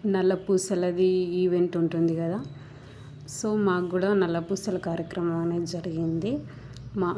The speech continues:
ఎర్లీ మార్నింగ్ లేవడం, రెడీ అయ్యి అమ్మ వాళ్ళ ఇంటికి వచ్చినాం. ఫస్ట్ మా ఆయన నల్ల పూసలు కూర్చుండు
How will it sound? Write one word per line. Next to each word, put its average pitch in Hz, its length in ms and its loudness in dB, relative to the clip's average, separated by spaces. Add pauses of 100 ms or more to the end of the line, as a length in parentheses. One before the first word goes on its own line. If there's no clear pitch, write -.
ఎర్లీ 190 260 6
మార్నింగ్ 175 560 6
లేవడం, 170 520 0
రెడీ 165 440 0
అయ్యి 170 320 -2 (800)
అమ్మ 180 180 4
వాళ్ళ 175 260 2
ఇంటికి 165 280 0
వచ్చినాం. 185 520 -2 (1600)
ఫస్ట్ 190 300 -2
మా 190 280 4
ఆయన 180 240 4
నల్ల 175 280 4
పూసలు 170 840 -2
కూర్చుండు 175 920 -2